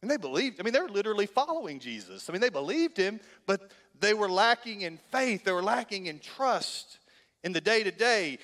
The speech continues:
And so when you face your trial, are you going to have faith? Are you going to believe? Or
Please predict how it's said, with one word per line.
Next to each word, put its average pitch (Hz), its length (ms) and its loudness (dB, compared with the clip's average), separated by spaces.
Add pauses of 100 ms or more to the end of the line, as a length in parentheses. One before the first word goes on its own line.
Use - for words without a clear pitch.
(140)
And 208 120 2
so 233 320 4
when 226 260 2
you 233 140 -4
face 277 440 2
your 202 100 -8
trial, 254 580 4 (380)
are 220 140 6
you 233 120 -4
going 269 240 4
to 254 60 4
have 202 280 2 (120)
faith? 269 340 4
Are 202 80 0
you 196 160 -6
going 254 300 2
to 226 160 -10
believe? 180 680 2 (1200)
Or 165 560 2